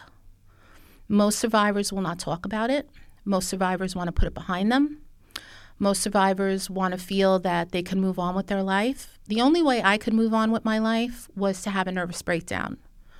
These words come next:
And even after my bur-, my nervous breakdown, he still almost killed me.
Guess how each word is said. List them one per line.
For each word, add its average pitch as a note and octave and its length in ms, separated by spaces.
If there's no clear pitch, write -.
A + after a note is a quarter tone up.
And G#3+ 140
even B3 240
after G#3+ 320
my A#3+ 140
bur-, A#3+ 260
my A#3 180
nervous A#3+ 340
breakdown, C4 640
he A3 240
still F#3+ 500
almost F#3 300
killed E3+ 300
me. E3 240